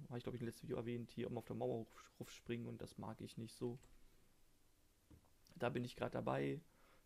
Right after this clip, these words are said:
Ähm, was habe ich noch gemacht? Hier hinter der Mauer war ja diese kleine Höhle.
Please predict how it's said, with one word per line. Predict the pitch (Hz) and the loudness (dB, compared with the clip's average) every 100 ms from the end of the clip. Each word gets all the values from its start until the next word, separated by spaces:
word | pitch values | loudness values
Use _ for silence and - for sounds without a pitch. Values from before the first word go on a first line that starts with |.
| - - | -6 4
Ähm, | 123 123 123 120 120 117 - | 6 8 8 6 4 0 -2
was | - 123 | -2 0
habe | 120 | 0
ich | 127 | 2
noch | 127 135 | 0 2
gemacht? | 135 123 117 120 - | 2 2 2 -2 -4
Hier | - 123 | -2 0
hinter | 143 139 127 | 2 2 4
der | 117 | 2
Mauer | 113 120 120 | 6 4 6
war | 120 | 4
ja | 113 | 4
diese | 113 110 | 2 0
kleine | 117 117 135 | 0 2 4
Höhle. | 160 151 | 4 4